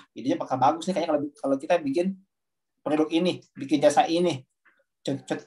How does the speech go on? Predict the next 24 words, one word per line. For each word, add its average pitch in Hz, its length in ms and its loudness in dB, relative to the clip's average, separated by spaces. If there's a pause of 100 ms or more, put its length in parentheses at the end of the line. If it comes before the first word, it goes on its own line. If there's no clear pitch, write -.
contohnya 170 320 6
di 156 80 8
sini, 170 320 4 (440)
wah 185 200 6 (280)
kita 151 180 -4
mau 147 140 -4
bikin 135 340 -2
dimsum 135 320 -4
mentai. 123 400 -6 (260)
Itu 190 160 0
idenya. 120 380 2 (2500)
Next-nya, - 560 2 (480)
oke. 226 240 -2 (1300)
Apa 233 240 8
build-nya? 220 400 12
Ya 156 160 10
udah, 196 360 8
belanja 139 280 6
ke - 80 -14
pasar, 196 680 4 (520)
beli 139 200 -12
bumbu, 185 760 0 (520)
beli 143 120 -6
bahan-bahan, 156 920 2